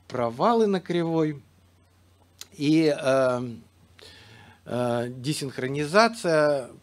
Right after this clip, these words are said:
пациент беспокоится. Что делать? А если вводить целевой дыхательный объем большим потоком, то мы его введем быстро, и не остается времени на перераспределение.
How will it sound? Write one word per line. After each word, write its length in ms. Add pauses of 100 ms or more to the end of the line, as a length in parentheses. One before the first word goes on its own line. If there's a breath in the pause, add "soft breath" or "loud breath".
(120)
пациент 460
беспокоится. 960 (600 soft breath)
Что 300
делать? 500
А 100
если 600
вводить 500
целевой 320
дыхательный 680
объем 440
большим 500
потоком, 440 (360 loud breath)
то 100
мы 120
его 160
введем 500
быстро, 540 (100)
и 300 (280 loud breath)
не 120
остается 460
времени 480
на 400 (240)
перераспределение. 1300